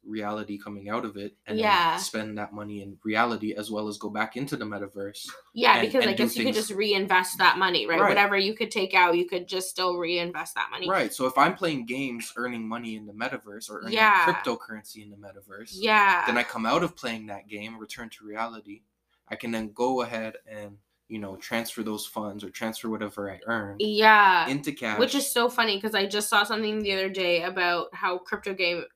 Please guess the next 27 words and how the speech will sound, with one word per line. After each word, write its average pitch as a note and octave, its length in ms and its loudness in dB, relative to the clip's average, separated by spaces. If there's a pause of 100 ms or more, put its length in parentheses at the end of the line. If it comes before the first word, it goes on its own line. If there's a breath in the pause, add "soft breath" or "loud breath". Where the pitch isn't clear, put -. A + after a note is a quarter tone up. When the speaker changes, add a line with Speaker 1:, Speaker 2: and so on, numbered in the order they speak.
(100)
Speaker 2:
cri-, - 240 0
says, G#3 220 -6
literally G#3+ 300 0
said, F#3+ 240 -4
"Crypto A#3 300 -2
gaming G3+ 360 0
will F#3 80 -2
make F#3 340 -2 (120)
geeks - 360 -10
rich." D3+ 560 -6 (260)
<laughs> A4 440 4 (500 loud breath)
Because G3+ 260 0
you G3+ 100 -4
can F#3 340 0
game G#3+ 480 8
and F#3 200 0 (120)
earn F#3+ 360 0
money E3+ 720 -2
Speaker 1:
And A#2 100 -2
Speaker 2:
and A#2 80 -2
Speaker 1:
then B2 140 0
go A#2+ 100 -2
to A2 120 4
Speaker 2:
earn A2 80 0
Speaker 1:
work A2 180 0
Speaker 2:
crypto. A#2 160 -2
Speaker 1:
after G#2 460 2